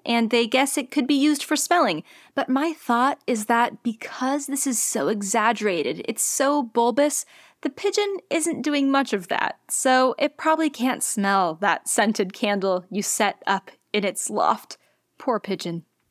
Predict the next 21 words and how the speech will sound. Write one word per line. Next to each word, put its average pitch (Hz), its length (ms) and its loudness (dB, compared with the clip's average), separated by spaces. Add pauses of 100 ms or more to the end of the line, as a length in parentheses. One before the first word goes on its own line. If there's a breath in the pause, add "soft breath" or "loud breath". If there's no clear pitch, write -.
(880)
Another 262 480 2
really 247 360 0
wonky 208 440 0
looking 214 320 -2
pigeon 208 500 -2 (120)
is 196 280 -2
the - 120 -2 (100)
ice 220 380 -2
pigeon. 175 480 -6 (420 loud breath)
It - 220 0
looks 381 320 2
like 320 140 4
a 294 40 4
regular 247 380 4
pigeon, 240 600 0
but 220 240 4
its - 200 -4
feet - 480 -2
has 214 300 -2
a 185 60 -8
fan 220 640 -2